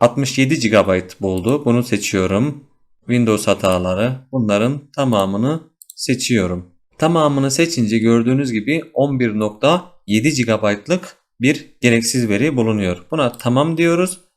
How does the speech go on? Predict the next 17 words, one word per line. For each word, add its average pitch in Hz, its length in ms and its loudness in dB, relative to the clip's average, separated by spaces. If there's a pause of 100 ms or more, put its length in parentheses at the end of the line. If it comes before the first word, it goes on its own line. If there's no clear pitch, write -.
(120)
ve 156 220 0 (240)
dosyaları 127 640 0 (340)
sil - 240 0
diyoruz. 90 680 -4 (2500)
Bu - 480 -2 (120)
temizleme 147 500 0
işlemi 139 420 0
biraz 139 280 4
zaman 127 260 2
alabilir. 139 600 0 (100)
Bu 110 360 0
disk 123 220 -6
temizleme 107 460 0
burada 104 340 0
kalsın. 151 580 2 (480)
Eğer 196 340 6 (260)
bilgisayarınızın 160 1120 2